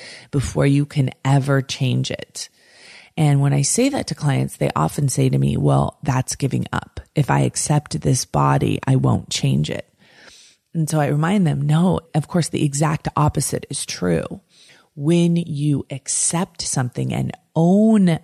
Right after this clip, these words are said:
something, that's when you have all the power to change it." And so by using the word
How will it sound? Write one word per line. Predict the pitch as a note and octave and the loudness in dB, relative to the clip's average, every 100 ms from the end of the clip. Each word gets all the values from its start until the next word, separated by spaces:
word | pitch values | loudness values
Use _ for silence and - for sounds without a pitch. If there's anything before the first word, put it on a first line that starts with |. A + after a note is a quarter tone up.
| - | -6
something, | - - - - - - - - _ - | -6 -4 -6 -8 -10 -8 -8 -12 _ -6
that's | C#3+ B2+ C3 C#3+ - | -2 0 2 0 -2
when | D3+ C3 | -2 -2
you | B2 | -2
have | A#2+ B2 - - - | -2 -4 -8 -14 -4
all | C#3+ D3 D3+ C#3+ C3+ | 0 4 4 4 2
the | - | 0
power | - - - - - - | -4 -4 -4 -4 -6 -8
to | - | -6
change | - - A2+ D3+ | -4 -2 -2 -4
it." | - - _ _ - - - - - | -8 -12 _ _ -20 -20 -20 -10 0
And | E3 | 2
so | D3 | 2
by | D#3 | 2
using | D3+ D3+ E3+ F#3 G#3 | 2 4 4 4 4
the | F3 | 4
word | C#3+ C#3 | 2 2